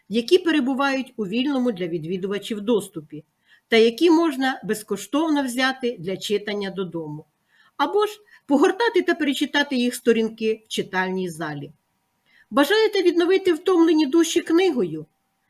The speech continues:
відволіктися від суворої буденності і з користю провести власне дозвілля, знайти нових друзів, поспілкуватись?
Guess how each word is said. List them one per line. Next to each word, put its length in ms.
відволіктися 760
від 160
суворої 540
буденності 880
і 80
з 100
користю 480
провести 500
власне 440
дозвілля, 640
знайти 400
нових 320
друзів, 560
поспілкуватись? 1120